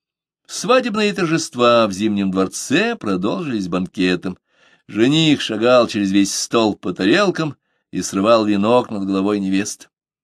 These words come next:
Гости ужинали и танцевали до двух часов ночи. Двадцать пятого февраля в том же составе и тоже до двух часов ночи компания веселилась в доме молодоженов. Анна Карловна,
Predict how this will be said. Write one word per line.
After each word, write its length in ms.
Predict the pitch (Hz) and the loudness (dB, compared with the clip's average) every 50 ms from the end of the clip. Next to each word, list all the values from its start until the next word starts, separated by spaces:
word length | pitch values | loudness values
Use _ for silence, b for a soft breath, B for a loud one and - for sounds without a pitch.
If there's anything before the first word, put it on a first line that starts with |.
| _ _ _ _ _ _ _ - | _ _ _ _ _ _ _ 0
Гости 460 | 113 113 110 - - - - 208 - - | 2 2 2 2 -2 -4 -4 -4 -2 -2
ужинали 680 | 156 196 233 247 196 190 202 202 196 185 185 170 - _ _ _ - | -4 -4 -2 -2 -4 -4 -6 -6 -6 -4 -6 -6 -8 _ _ _ -20
и 80 | - | -12
танцевали 560 | - - 95 - - - 92 95 95 92 92 | -8 -8 -8 -8 -6 -6 -2 -2 0 0 0
до 140 | 87 90 90 | -2 -2 -4
двух 300 | 92 92 123 170 185 175 | -4 -2 -2 -2 -2 -4
часов 360 | - - - - - - - | -8 -10 -10 -10 -10 -12 -8
ночи. 360 | 110 101 98 101 98 - - _ _ _ _ _ _ _ _ _ _ _ _ _ _ _ B B B B B B B B | -6 -6 -6 -4 -6 -10 -14 _ _ _ _ _ _ _ _ _ _ _ _ _ _ _ B B B B B B B B
Двадцать 540 | - 101 120 131 131 123 - - - - | -2 2 2 2 2 2 -2 -10 -16 -8
пятого 520 | - 127 123 127 123 117 - - 104 104 101 95 | -2 0 2 2 2 2 0 -2 -2 -2 -2 -2
февраля 540 | - 101 95 101 101 101 107 120 123 117 | -2 -4 -2 0 0 2 2 2 2 0
в 100 | - - | -2 -6
том 260 | _ - 139 180 185 143 | _ -2 -2 0 0 0
же 140 | 107 98 | -2 -4
составе 580 | - - 98 92 - - - 101 98 92 90 - _ _ _ _ | -6 -8 -8 -10 -10 -4 -2 0 0 0 -2 -6 _ _ _ _
и 100 | - 90 | -10 -6
тоже 180 | 110 104 95 87 | -4 -2 -2 -2
до 140 | 95 90 | -2 -2
двух 320 | 90 95 117 160 202 180 160 | 0 2 2 2 2 2 -2
часов 340 | - - - 165 151 - 127 | -6 -6 -6 -6 -8 -8 -6
ночи 420 | 120 120 117 110 - - 90 b b b b b b | -4 -2 -2 -2 -4 -8 -12 b b b b b b
компания 540 | - 104 101 95 - 101 98 98 95 92 92 | -4 -4 -4 -2 0 0 0 0 0 0 0
веселилась 540 | 90 - - 98 104 127 139 127 117 107 | -2 -2 -4 -4 0 0 2 2 0 -2
в 100 | 95 92 | -2 -4
доме 340 | 85 98 104 107 104 104 104 | -2 0 0 0 0 -2 -6
молодоженов. 800 | 101 98 98 101 98 101 98 90 95 95 95 95 92 95 - _ b b b b b b b | -8 -8 -8 -8 -6 -6 -4 -2 0 0 0 0 -2 -4 -8 _ b b b b b b b
Анна 420 | - - 110 110 107 101 101 101 101 | 0 2 2 2 2 2 0 -2 -2
Карловна, 680 | - 110 117 156 170 160 127 110 101 98 98 101 101 | 0 0 2 2 2 2 0 0 0 0 0 -2 -2